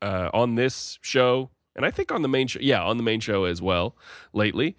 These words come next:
It's a little summer check-in with my guest, where I have a twenty-second, uh, sort of board game timer here, little hourglass, and I'm gonna give you twenty seconds to give us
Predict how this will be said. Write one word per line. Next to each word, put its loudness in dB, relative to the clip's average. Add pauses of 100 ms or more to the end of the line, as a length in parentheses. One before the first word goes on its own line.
(240)
It's -2
a 4
little 4
summer 2
check-in -4 (840)
with -2
my 2
guest, -4 (460)
where 2
I 0
have 0
a -4
twenty-second, -2 (160)
uh, -4
sort -6
of -14 (220)
board 0
game -2
timer -4
here, -8 (320)
little -8
hourglass, -2 (680)
and 0
I'm -2
gonna 0
give 0
you -2
twenty -2
seconds -2
to -2
give 0
us 0